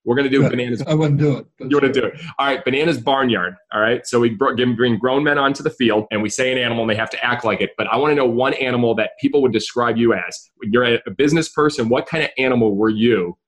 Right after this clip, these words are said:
Speaker 1: as a leader, and maybe, uh, what sound would they make?
Speaker 2: Dog.
Speaker 1: You're a dog?
Speaker 2: Yeah.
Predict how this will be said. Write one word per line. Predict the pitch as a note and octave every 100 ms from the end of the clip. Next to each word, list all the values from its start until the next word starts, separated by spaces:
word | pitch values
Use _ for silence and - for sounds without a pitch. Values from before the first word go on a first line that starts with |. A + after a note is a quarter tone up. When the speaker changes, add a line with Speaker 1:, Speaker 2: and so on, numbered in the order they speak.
| _
Speaker 1:
as | A2 G2+
a | A2
leader, | A2 A#2 G2+ F#2 - _
and | G#2
maybe, | A2 A2+ A2+
uh, | - A2 G#2 G#2 - _ -
what | A#2+ C3 -
sound | B2+ A#2 A2
would | G2+
they | G2+
make? | F#2 D#2 - - - - - B3+ - - -
Speaker 2:
Dog. | C3+ A2+ G#2+ - - _ _ _ _ _ C#3
Speaker 1:
You're | B2+
a | A#2
dog? | B2+ C3+ D3+ - -
Speaker 2:
Yeah. | C#3+ A#2+